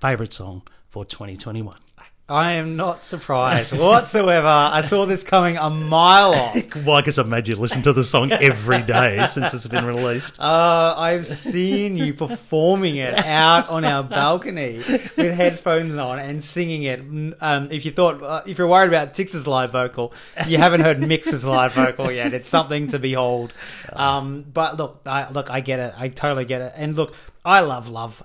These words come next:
Speaker 2: and absolutely love this. And it's not because I've been forced to listen to it. It was very much the same thing for me here.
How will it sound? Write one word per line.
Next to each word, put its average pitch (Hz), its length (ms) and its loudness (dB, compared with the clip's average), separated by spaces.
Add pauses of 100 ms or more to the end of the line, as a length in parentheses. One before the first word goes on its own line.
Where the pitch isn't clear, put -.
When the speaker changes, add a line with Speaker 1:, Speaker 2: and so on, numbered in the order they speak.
Speaker 2:
and 135 200 -14 (100)
absolutely 135 460 -6
love 117 180 -10
this. 123 280 -8
And 123 120 -12
it's 123 160 -12
not 160 160 -6
because 135 320 -6
I've 120 200 -8
been 123 180 -4
forced 123 340 -8
to 127 60 -16
listen 123 260 -10
to 123 140 -6
it. 120 80 -2
It 123 60 -2
was 123 160 -8
very 131 180 -2
much 117 240 -8
the 123 60 -12
same 120 300 -10
thing 135 420 -12
for 127 120 -12
me 127 200 -8
here. 127 300 -6